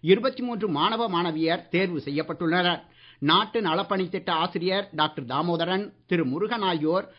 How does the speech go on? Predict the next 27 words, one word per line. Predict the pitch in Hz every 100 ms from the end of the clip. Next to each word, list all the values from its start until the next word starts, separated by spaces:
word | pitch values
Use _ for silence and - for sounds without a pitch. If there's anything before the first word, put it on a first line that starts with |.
| _
மாணவர்களை | 135 160 220 202 160 156 175 170 _ -
அழைத்து | 156 180 156
செல்கின்றனர். | 139 139 160 160 175 170 - - _ _ _ _
இன்று | 190 220 190
கலை | 170 208 262
பண்பாட்டுத்துறை | 202 196 214 - 226 214
அமைச்சர் | 185 196 220 233 233 -
திரு | 180 160
பி | 208 226
ஆர் | 226 214
என் | 196 -
திருமுருகனை | 170 202 196 185 196 208 - 160
அவரது | 185 175 160
அலுவலகத்தில் | 151 208 233 208 - 190 214 135
மரியாதை | 143 175 240 240 233 170
நிமித்தமாக | 170 196 196 185 180
சந்தித்த | 170 160 175 165 165
மாணவர்கள் | 131 170 165 151 214 - - -
மற்றும் | - 202 180
ஆசிரியர்கள் | 151 185 196 185 156 165 190 143
வாழ்த்துக்களை | 160 - 185 165 135
பெற்றனர். | - 135 180 180 165 - - _ -
புதுச்சேரி | 202 277 311 285
மாநிலத்தின் | 226 220 208 180 214 226 233
கலை | - 160 214 247
மற்றும் | 220 208 165
பண்பாட்டினை | 151 175 202 196 190